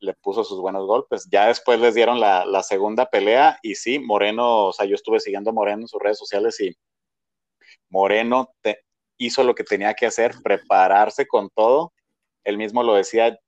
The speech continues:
sea, "No pude descansar nada porque no me puedo quitar de la mente a, a Figueiredo porque lo, lo traigo ya, lo traigo ya y voy a ser campeón". Hizo todo lo que tenía que hacer, este, se preparó y,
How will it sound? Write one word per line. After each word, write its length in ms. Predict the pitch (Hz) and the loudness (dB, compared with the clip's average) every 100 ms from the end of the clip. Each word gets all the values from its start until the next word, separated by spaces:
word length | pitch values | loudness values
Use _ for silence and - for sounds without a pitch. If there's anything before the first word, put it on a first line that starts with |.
| _ _ | _ _
sea, 200 | - 101 | -6 -4
"No 200 | 104 107 | -4 -2
pude 240 | 127 131 | 2 4
descansar 540 | 123 110 101 95 113 107 | 4 2 -4 -2 -2 0
nada 260 | 117 123 - | 2 2 0
porque 260 | 117 98 | -4 -4
no 120 | 95 | -8
me 60 | 107 | -6
puedo 160 | - 107 | -4 -6
quitar 240 | - 95 | -4 -2
de 80 | 104 | 0
la 100 | 101 | -2
mente 360 | 92 95 - 104 | -4 -10 -2 0
a, 360 | 90 82 76 - _ - | 0 -2 -8 -16 _ -10
a 80 | 85 | -6
Figueiredo 600 | 98 90 92 98 101 - | -2 0 2 2 2 -2
porque 320 | 92 - 90 | -6 -6 -6
lo, 220 | 90 87 | -4 -4
lo 160 | 87 90 | -4 -6
traigo 340 | - 104 107 | 0 2 2
ya, 220 | 101 101 | 2 0
lo 120 | 98 92 | -2 -2
traigo 280 | 98 101 | -2 0
ya 180 | 107 110 | 0 0
y 60 | 117 | 0
voy 140 | 98 | 0
a 80 | 101 | -2
ser 140 | 101 | -6
campeón". 440 | - 101 - 117 151 - - - _ | -10 -10 -6 -6 -8 -18 -20 -20 _
Hizo 260 | 98 - 110 | -14 -6 -4
todo 160 | 113 | -2
lo 80 | 110 | -2
que 80 | 104 | -2
tenía 320 | - 98 107 | -6 -2 -2
que 120 | - | 0
hacer, 360 | 110 113 117 151 | -2 2 4 4
este, 380 | 131 - - 87 | 2 -2 -8 -8
se 140 | 92 | -8
preparó 680 | - 95 - 90 101 131 143 | -12 -10 -2 0 2 2 2
y, 380 | 107 92 87 | 0 -2 -6